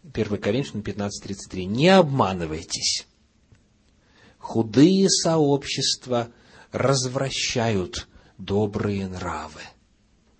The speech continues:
Израильский народ, который жил среди язычников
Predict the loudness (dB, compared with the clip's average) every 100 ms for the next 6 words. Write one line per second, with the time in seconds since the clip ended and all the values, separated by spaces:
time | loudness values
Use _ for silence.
0 | _ _ _ _ _ _ _ -6 4 6
1 | 8 6 6 6 6 4 2 -4 -12 _
2 | _ _ _ -4 0 4 6 8 6 4
3 | 2 2 4 6 6 6 4 0 -2 -4
4 | -4 -4 -8